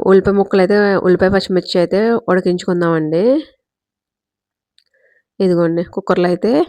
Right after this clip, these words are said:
ఒక గ్లాస్ నీళ్ళు అయితే వేస్తున్నానండి. ఇదిగోండి ఒక గ్లాస్ నీళ్ళు, ఉల్లిపాయ, పచ్చిమిర్చి.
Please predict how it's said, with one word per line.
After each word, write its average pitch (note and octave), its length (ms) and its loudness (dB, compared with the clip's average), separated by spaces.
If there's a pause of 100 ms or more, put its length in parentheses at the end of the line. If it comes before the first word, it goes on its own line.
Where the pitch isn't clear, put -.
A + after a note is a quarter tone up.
(540)
ఒక E3+ 140 -2
గ్లాస్ E3+ 360 0
నీళ్ళు F3 240 2
అయితే F3+ 160 0
వేస్తున్నానండి. E3+ 760 -2 (1400)
ఇదిగోండి F3 220 -4
ఒక E3+ 160 -2
గ్లాస్ E3+ 320 -2
నీళ్ళు, E3 340 2 (1120)
ఉల్లిపాయ, E3+ 460 2 (420)
పచ్చిమిర్చి. - 520 -4